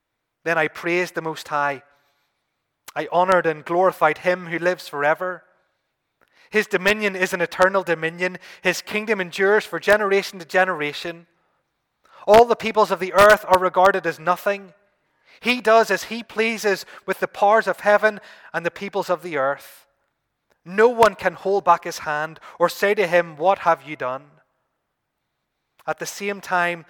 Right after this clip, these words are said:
that my sanity was restored, my honor and splendor were returned to me for the glory of my kingdom. My advisors and nobles sought me out, and I was restored to the throne and became even greater than before.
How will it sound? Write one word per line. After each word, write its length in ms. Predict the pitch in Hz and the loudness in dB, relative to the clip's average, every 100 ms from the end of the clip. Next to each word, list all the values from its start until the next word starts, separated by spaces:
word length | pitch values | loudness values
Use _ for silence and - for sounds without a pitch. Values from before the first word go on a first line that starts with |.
| _ _ | _ _
that 120 | 156 | -4
my 140 | 147 156 | -2 -6
sanity 480 | - 175 185 180 170 | 0 0 0 -2 -6
was 180 | 160 | -8
restored, 640 | 151 - - 135 135 139 - _ _ _ _ _ _ _ _ | -10 -14 -12 -10 -10 -12 -18 _ _ _ _ _ _ _ _
my 180 | 143 139 | -6 -4
honor 380 | 165 180 185 | 0 2 4
and 180 | 175 147 | 2 0
splendor 480 | - - 180 180 175 | -12 -2 -2 0 -2
were 120 | 147 | -2
returned 360 | 143 - 180 175 | -6 -4 -6 -6
to 60 | 165 | -10
me 340 | 160 151 131 _ _ _ _ | -8 -8 -12 _ _ _ _
for 120 | - | -10
the 100 | 151 | -8
glory 300 | 151 156 160 | -4 -2 -2
of 120 | 147 | -2
my 140 | 143 139 | -6 -10
kingdom. 600 | - 127 123 135 139 147 _ _ _ _ _ _ _ _ _ | -12 -20 -16 -16 -18 _ _ _ _ _ _ _ _ _ _
My 160 | 156 160 | -4 0
advisors 600 | 160 151 180 196 190 156 | 0 4 4 4 0 -6
and 120 | 160 | -4
nobles 300 | 180 180 180 | -4 -4 -6
sought 340 | - 190 196 190 | 0 4 4 4
me 120 | 180 | 2
out, 240 | 190 190 - - - | 2 2 -6 -20 -6
and 120 | 165 | 0
I 100 | 185 | 0
was 380 | 170 170 - 185 | 0 -10 -14 -14
restored 560 | 160 - - 190 196 | -14 -10 -6 -2 -2
to 80 | 180 | -4
the 100 | 156 | -8
throne 460 | - 175 180 190 185 - - | -8 -2 -2 -2 -8 -16 -10
and 120 | 156 156 | -8 -8
became 320 | - 180 160 | -6 -8 -6
even 280 | 185 196 190 | -8 -8 -8
greater 300 | 170 175 170 | -6 -4 -2
than 160 | 156 | -2
before. 560 | 151 - 135 123 131 131 | -4 -12 -16 -14 -14 -16